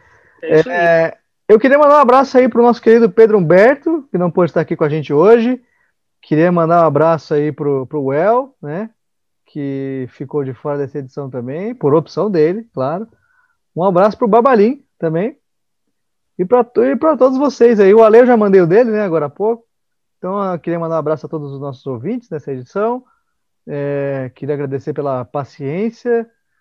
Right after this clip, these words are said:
Speaker 2: pelo carinho, pela preferência também, né, de passar, é, alguns minutos do seu dia aí ouvindo as baboseiras que a gente fala.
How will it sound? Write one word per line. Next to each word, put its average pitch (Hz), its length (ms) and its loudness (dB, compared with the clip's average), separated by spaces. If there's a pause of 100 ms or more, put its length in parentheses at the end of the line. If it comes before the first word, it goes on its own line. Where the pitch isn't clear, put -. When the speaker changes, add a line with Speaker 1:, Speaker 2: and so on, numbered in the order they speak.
(200)
Speaker 2:
pelo 139 200 -10
carinho, 180 640 -6
pela 151 200 -6
preferência 175 720 -8
também, 151 420 -10
né, 214 180 -14 (160)
de 135 140 -18
passar, 139 800 -10
é, 127 160 -12
alguns 131 320 -10
minutos 143 320 -14
do 135 80 -16
seu 135 240 -10
dia 131 320 -10
aí 131 160 -8
ouvindo 131 320 -10
as 123 100 -12
baboseiras 131 480 -10
que - 80 -16
a 151 40 -14
gente 196 140 -16
fala. 226 360 -4